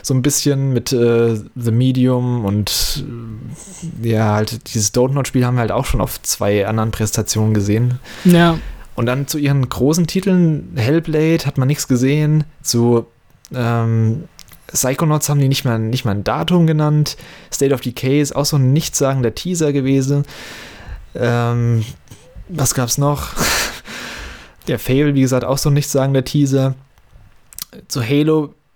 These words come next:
Speaker 1: ist selbst ein, ein großer Halo-Fan wie du ziemlich ernüchtert.
Speaker 2: Mhm.
Speaker 1: Das sagt ja irgendwie schon alles über die, ähm, ja, über die, den Impact von der ganzen Show aus.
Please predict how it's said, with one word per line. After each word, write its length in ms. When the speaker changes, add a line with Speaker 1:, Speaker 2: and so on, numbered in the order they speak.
Speaker 1:
ist 200
selbst 320
ein, 100
ein 280
großer 300
Halo-Fan 420
wie 60
du 400
ziemlich 480
ernüchtert. 640
Speaker 2:
Mhm. 160
Speaker 1:
Das 220
sagt 160
ja 60
irgendwie 160
schon 180
alles 240
über 140
die, 300
ähm, 520
ja, 160
über 200
die, 160
den 160
Impact 360
von 120
der 100
ganzen 240
Show 260
aus. 400